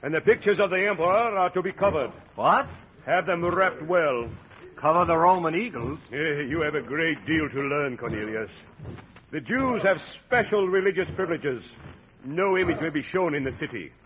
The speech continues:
Speaker 1: The strategy of Rome is to recognize his barbarian religion.
Speaker 2: Oh, but to cover the eagles,
Speaker 1: You may
Speaker 2: what?
Speaker 1: notice, Cornelius,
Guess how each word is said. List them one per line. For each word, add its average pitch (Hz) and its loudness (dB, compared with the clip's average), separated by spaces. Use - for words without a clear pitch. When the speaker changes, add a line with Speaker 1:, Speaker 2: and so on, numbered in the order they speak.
Speaker 1:
The 113 -8
strategy 131 -4
of 104 -4
Rome 160 0
is 113 -6
to - -4
recognize 131 -2
his 123 -6
barbarian 127 -2
religion. 120 -6
Speaker 2:
Oh, 117 -6
but 113 -10
to 117 -12
cover 147 0
the 117 -8
eagles, 131 -6
Speaker 1:
You 196 8
may 170 4
Speaker 2:
what? 156 2
Speaker 1:
notice, 160 -2
Cornelius, 107 -6